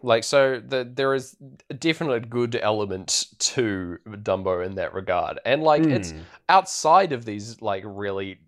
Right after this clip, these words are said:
Speaker 1: uh, abhorrent, uh, <laughs> racially charged scenes. Like, it's a fairly wholesome kids movie. Like,
Speaker 2: Yeah.
Speaker 1: you know, <laughs> like, it's, it's just, yeah, it's very much,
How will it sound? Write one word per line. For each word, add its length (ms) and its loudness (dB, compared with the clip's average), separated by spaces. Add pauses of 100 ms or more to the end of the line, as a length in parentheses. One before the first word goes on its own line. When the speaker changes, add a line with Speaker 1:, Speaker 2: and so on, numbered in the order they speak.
Speaker 1:
uh, 320 -2
abhorrent, 640 -2
uh, 320 -2
<laughs> 60 -20
racially 640 -2
charged 500 4
scenes. 580 -4 (300)
Like, 340 2
it's 200 -2
a 260 0 (100)
fairly 420 2
wholesome 500 -2
kids 280 -2
movie. 480 -6
Like, 520 0 (200)
Speaker 2:
Yeah. 520 6
Speaker 1:
you 80 2
know, 340 4
<laughs> 20 -4
like, 720 0
it's, 220 -12
it's 340 -6
just, 400 -12
yeah, 280 -2
it's 200 -10
very 220 2
much, 380 -2